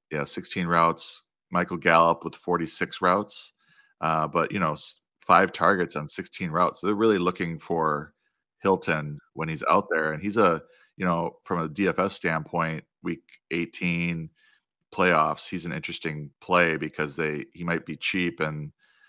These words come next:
uh, they are really trying to target him when he gets, uh, onto the field, uh, compared to some of these other plays. And one last note: I did have a, a follower who I, I'm friendly with,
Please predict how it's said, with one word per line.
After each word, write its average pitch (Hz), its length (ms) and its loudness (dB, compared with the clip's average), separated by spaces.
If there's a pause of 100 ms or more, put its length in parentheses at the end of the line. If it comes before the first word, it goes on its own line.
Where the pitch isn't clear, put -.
(180)
uh, 73 220 0
they 82 100 0
are 80 220 6
really 82 280 2
trying 78 280 0
to 73 60 -8
target 78 360 2
him 76 220 -4
when 76 100 -4
he 78 160 -6
gets, - 480 -6 (540)
uh, 78 220 2
onto 78 280 0
the 71 80 -6
field, 80 560 0
uh, 73 200 -4
compared 76 340 -6
to - 40 -12
some 76 120 -8
of 73 60 -8
these 80 40 -2
other 90 140 0
plays. 80 340 0
And 90 180 2 (400)
one 107 180 6
last 95 260 6
note: 87 160 8
I 87 140 8
did 90 120 0
have 90 160 4
a, 82 120 0 (100)
a 82 100 -2
follower 82 460 4
who 85 140 0
I, 76 220 -2
I'm 78 120 -6
friendly 82 320 0
with, 80 260 -4